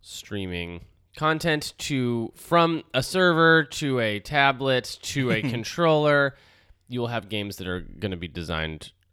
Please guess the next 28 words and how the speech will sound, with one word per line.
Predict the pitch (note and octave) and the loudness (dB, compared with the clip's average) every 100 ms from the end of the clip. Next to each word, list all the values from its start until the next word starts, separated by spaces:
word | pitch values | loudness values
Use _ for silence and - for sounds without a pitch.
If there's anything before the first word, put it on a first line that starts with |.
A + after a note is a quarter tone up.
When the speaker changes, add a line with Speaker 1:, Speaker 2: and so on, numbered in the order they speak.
| - | -6
Speaker 1:
around | G2 F2+ E2 D#2+ | -2 -2 -4 -6
that, | D#2 C#2 G1+ - _ _ _ - | -4 -4 -6 -10 _ _ _ -8
as | F#2 | -6
opposed | F#2+ F2+ E2+ - | -4 -4 -6 -8
to | E2 D2 - _ _ | -6 -6 -10 _ _
more | G#2+ G2 | -8 -8
twitchy | - - G2+ - G2+ F2 | -6 -6 -6 -6 -8 -8
controlled | - F2+ - F#2 E2+ D#2+ D#2+ | -10 -16 -14 -10 -8 -6 -6
Speaker 2:
Yeah. | G2+ F2 D#2+ _ _ - | -8 -10 -18 _ _ -14
Speaker 1:
Super | - - - D3 C3+ B2+ | -8 -4 0 0 2 2
Meat | B2+ B2 | 2 0
Boy. | F2+ A#2 | -2 -2
I | B2 | 0
feel | D3+ | 0
like | E3+ | -2
Super | - D3+ D3 | -2 0 4
Meat | C3+ G#2+ | 4 6
Boys | C3 C3 B2+ A#2+ | 6 8 6 4
of | A#2+ | -2
the | A2+ | 0
world | A2+ A2+ A2+ | 2 4 4
will | G#2+ G#2+ G2+ F#2 - _ _ _ _ _ _ _ _ | 4 2 0 -4 -20 _ _ _ _ _ _ _ _
maybe | A2 A2+ G#2 | -2 -2 -2
take | A#2+ G#2+ | -4 -6
a | |
step | G#2 - G2+ | -4 -2 -2
Speaker 2:
Mm-hmm. | A#2+ | 0
Speaker 1:
back. | F#2+ F2+ F2+ - | 0 2 2 -2